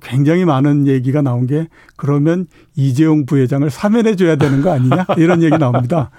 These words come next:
Speaker 1: 그 사면하고 반도체 이거하고 뭐가 그렇게 크게 그 연관이 되는지 잘 모르겠지만 아무튼 레파토리상 그렇게 나오더라고요.
Speaker 2: 그럼 그냥 신문들에서 광고 따려고 하는 거 아니에요? 그, 그,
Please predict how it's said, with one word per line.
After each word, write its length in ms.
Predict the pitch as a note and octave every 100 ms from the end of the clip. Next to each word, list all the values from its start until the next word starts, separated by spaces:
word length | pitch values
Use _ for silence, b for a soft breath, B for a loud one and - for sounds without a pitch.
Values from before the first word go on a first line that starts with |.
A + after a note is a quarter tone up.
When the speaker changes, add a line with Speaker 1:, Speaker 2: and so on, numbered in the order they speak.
| B B B B G3 -
Speaker 1:
그 300 | E3 F#3 F3
사면하고 760 | - G3 A#3+ A#3+ G#3 F3 D3 -
반도체 520 | C#3 D#3+ F3 - F3+
이거하고 380 | D#3+ D#3+ C#3+ C3
뭐가 340 | A#2 A#2 A3
그렇게 260 | A3+ G#3+ G#3+
크게 540 | - F#3 F#3 F#3 E3 B B B B
그 260 | - D3+ C#3+
연관이 380 | C#3+ C#3+ D#3 C#3+
되는지 360 | D3 C3+ D3
잘 140 | C#3+ D#3+
모르겠지만 640 | C#3+ C#3 C3 B2+ D3 E3
아무튼 460 | D#3+ C#3 B2 F3+ F3+ B B B
레파토리상 640 | C#3 C3 F#3 G#3 G#3 F#3+ G3+
그렇게 240 | C#3 C3
나오더라고요. 480 | C#3+ G#2 G#2 - A2
Speaker 2:
그럼 140 | A#2+
그냥 160 | C#3 D3+
신문들에서 880 | C#3 F#3 F#3 F#3 F3+ D#3 C#3+ B2+ D#3 _
광고 380 | - A2+ A#2 C#3
따려고 460 | C#3 C3 B2 A2 G2
하는 260 | - A2+ G#2
거 80 | A#2
아니에요? 200 | D#3 B2+
그, 240 | C3+ B2 -
그, 180 | A2+